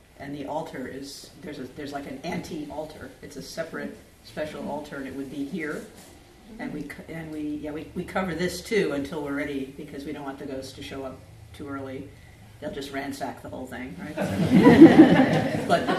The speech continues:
but the Buddha scares them, actually. They, they, so we,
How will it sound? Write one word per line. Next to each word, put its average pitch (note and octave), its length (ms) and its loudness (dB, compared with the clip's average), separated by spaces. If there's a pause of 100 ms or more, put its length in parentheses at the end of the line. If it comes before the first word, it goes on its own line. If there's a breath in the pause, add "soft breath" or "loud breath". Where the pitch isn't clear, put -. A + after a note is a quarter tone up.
(120)
but - 160 0
the G3+ 80 0
Buddha E3 500 4
scares - 480 -2
them, B2 200 -6
actually. - 480 -12
They, D3 300 -10
they, C#3+ 380 -10
so D3+ 220 -10
we, D3+ 400 -4